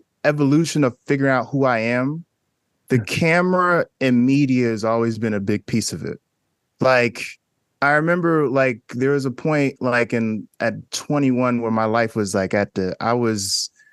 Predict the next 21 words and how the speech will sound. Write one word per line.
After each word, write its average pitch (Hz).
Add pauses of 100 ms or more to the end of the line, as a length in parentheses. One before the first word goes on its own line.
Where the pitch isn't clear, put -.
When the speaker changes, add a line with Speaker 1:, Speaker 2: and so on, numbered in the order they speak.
(380)
Speaker 1:
as 113
far 151
out 139
in 131
the 127
wilderness 123
as 107
possible. 98
I 113
remember 123
I 120
was 117
having, 117
I 120
was 123
at 113
Morgan 139
State 135
at 123
the 127
time 117